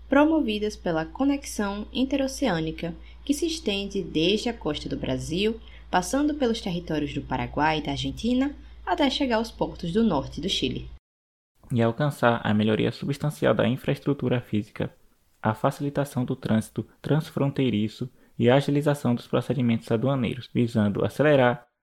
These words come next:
Speaker 2: a circulação de pessoas e mercadorias entre seus respectivos países, para alcançar a alta eficiência logística, maior competitividade econômica e integração regional mais efetiva.
Speaker 1: Além disso,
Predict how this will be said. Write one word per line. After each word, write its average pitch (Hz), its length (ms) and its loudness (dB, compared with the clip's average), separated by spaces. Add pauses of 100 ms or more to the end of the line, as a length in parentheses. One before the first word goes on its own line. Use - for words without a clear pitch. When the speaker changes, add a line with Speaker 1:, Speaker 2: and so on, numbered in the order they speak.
Speaker 2:
a 120 80 -2
circulação 131 540 4
de 113 80 0
pessoas 131 480 0
e 127 40 0
mercadorias 123 840 2
entre 120 220 0
seus 117 300 0
respectivos 120 640 -4
países, - 540 0 (520)
para 104 200 8
alcançar 110 600 2 (220)
a 101 100 4
alta 107 300 8
eficiência 117 540 0
logística, 127 680 2 (200)
maior 110 260 6
competitividade 127 880 2
econômica 123 760 2
e 135 80 0
integração 131 580 2
regional 120 440 2
mais 104 220 0
efetiva. - 680 -4 (2250)
Speaker 1:
Além 190 340 6
disso, 185 560 -2